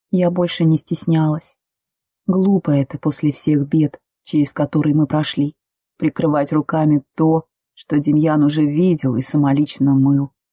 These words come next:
Но неуверенность я ощущала потому, как мёрзла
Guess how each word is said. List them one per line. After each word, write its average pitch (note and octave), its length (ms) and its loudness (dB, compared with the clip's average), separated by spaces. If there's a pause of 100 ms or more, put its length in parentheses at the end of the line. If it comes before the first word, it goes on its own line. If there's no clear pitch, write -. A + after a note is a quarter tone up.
(960)
Но F3+ 100 0
неуверенность F3 840 2
я D3+ 160 0
ощущала D3 560 -2
потому, D#3+ 520 0
как - 260 -6
мёрзла E3 500 0